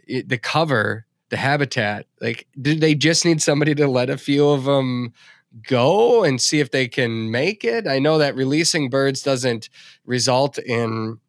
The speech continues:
I mean, habitat is everything, but, like, at some point you gotta get the species there. And I wonder, and I, maybe the drought comes back and, you know, it's too dry, but I'm serious, Jared, the, the grass last year in Arizona was better than South Dakota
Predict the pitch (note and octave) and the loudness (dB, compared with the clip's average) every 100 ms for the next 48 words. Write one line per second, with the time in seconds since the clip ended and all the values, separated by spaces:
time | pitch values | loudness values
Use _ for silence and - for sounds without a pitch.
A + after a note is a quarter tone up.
0 | _ C3+ C3+ C3 E3+ F3 D#3+ C3+ A#2+ C3 | _ -4 -2 0 0 0 0 2 2 2
1 | D3+ D3 A2+ G#2+ A2+ F2 A2+ A2+ - F3 | 2 0 0 -2 -2 -2 -2 -2 -4 -6
2 | D#3+ C#3 A#2+ B2 A#2 - B2+ A2+ - - | -2 -4 -2 -2 -2 -4 -6 -6 -8 -4
3 | B2+ - A2 G2 A2+ B2 C3+ G#2+ G#2 - | -2 -2 -4 -6 -2 0 0 0 -4 -10
4 | _ _ _ _ B2 B2 C3 B2+ C#3 F3+ | _ _ _ _ -6 -4 -4 0 0 2
5 | D3+ A#2+ A#2 B2 - _ _ B2+ B2+ C#3+ | 2 2 0 -2 -8 _ _ -2 0 0
6 | - C3 D#3 E3+ D#3+ D3 D3 D3+ D3+ - | -2 0 2 4 2 2 4 2 2 0
7 | C#3+ C3 C3 C3 C3+ C3+ C3 A#2+ A#2 A#2+ | -2 -2 -2 0 0 0 0 -2 0 -2
8 | - - C#3 C3 C3 C3 - _ C3 E3 | -2 -2 0 0 0 -4 -8 _ -2 -2
9 | F3+ D3 - E3+ D#3 A#2 A2 - A#2 A2+ | 0 -2 0 2 2 0 -2 -4 -2 0
10 | A2 B2 B2 - G2 B2 A2+ A#2 A#2+ B2 | -2 -4 -6 -8 -8 -8 -6 -2 0 2
11 | C#3+ F3 - - _ _ A2+ C3 C3+ C#3 | 0 0 -2 -6 _ _ -4 0 0 -2
12 | - C3 A#2+ G#2+ G#2+ _ _ _ C#3 C3 | -2 0 0 0 -4 _ _ _ 0 2
13 | C3 B2 A#2 A#2+ A#2 A2 G#2+ A#2+ A#2+ A2+ | 4 2 2 0 0 -2 -4 -4 -6 -6
14 | A#2+ A2 B2 B2+ C3+ A#2+ A2+ - A2 A2 | -12 -4 0 0 0 0 -2 -2 -2 -6
15 | G#2 A#2+ A#2 A#2 | -10 -10 -10 -14